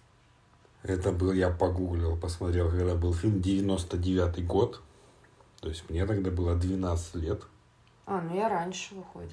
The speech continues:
Speaker 1: Ну да, ты и раньше. "Титаник" раньше был.
Speaker 2: Да.
Speaker 1: И мы поехали с братом в кино, и, по-моему, м, по-моему, мы не знали даже, что будет за фильм.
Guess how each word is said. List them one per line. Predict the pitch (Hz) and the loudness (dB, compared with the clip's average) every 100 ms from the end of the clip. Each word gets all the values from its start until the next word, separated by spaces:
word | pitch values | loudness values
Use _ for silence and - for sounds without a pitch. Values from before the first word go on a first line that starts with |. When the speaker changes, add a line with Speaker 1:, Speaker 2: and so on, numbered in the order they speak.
| - | -2
Speaker 1:
Ну | 98 95 | 0 2
да, | 107 85 | 2 2
ты | - 80 | -2 -2
и | 90 | -2
раньше. | 85 80 82 85 82 - | -2 -4 -8 -8 -10 -14
"Титаник" | - 78 82 85 | -8 -4 -2 -2
раньше | 82 80 - | -2 -4 -6
был. | 76 - - 170 175 | -10 -10 -12 -12 -8
Speaker 2:
Да. | 175 165 - - - - | -6 -8 -14 -20 -20 -6
Speaker 1:
И | 98 | 4
мы | 120 | 4
поехали | 113 110 107 107 | 8 8 8 4
с | 101 | 4
братом | 98 113 107 95 | 8 8 8 4
в | 90 | 0
кино, | - 110 139 220 202 | 2 4 6 8 6
и, | 123 | 6
по-моему, | 101 107 117 208 226 190 131 107 | 2 2 4 4 4 4 2 0
м, | 95 95 92 95 95 92 85 | -2 0 0 0 0 -2 -2
по-моему, | 85 123 202 135 | 2 4 8 8
мы | 117 120 | 8 8
не | 113 | 8
знали | 104 120 117 | 8 8 6
даже, | 87 87 82 | 4 2 2
что | - 85 | 0 -2
будет | 82 82 | -2 -2
за | 80 85 | -2 0
фильм. | 85 - 82 | -2 -2 -6